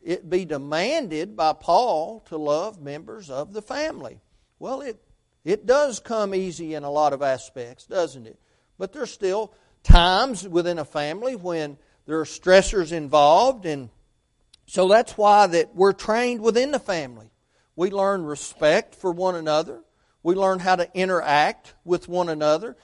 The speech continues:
And we better learn it in areas that we might say are safe areas, right? Places where we know that people are going to love us no matter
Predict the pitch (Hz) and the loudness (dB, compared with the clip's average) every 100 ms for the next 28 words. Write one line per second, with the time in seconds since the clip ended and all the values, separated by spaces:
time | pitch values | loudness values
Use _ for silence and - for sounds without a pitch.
0 | _ - 208 277 220 302 330 247 220 202 | _ -4 0 0 6 6 6 4 4 4
1 | 202 226 - 202 190 - 202 226 220 208 | 2 -4 -6 -10 -8 -2 0 2 2 0
2 | 208 202 214 202 208 - 226 208 190 254 | -2 0 0 0 -4 0 2 2 2 4
3 | 247 - 180 143 127 127 135 156 190 220 | 4 4 0 -2 -4 -10 0 0 0 -4
4 | - _ _ _ - 220 233 226 175 202 | -12 _ _ _ 4 6 6 0 0 2
5 | 214 202 185 202 262 226 180 165 - _ | 2 2 6 8 8 8 2 0 -2 _
6 | _ 226 214 180 165 156 196 185 165 175 | _ 2 2 -2 -2 2 2 2 4 6
7 | 226 269 - 208 202 202 175 | 6 2 0 2 4 2 2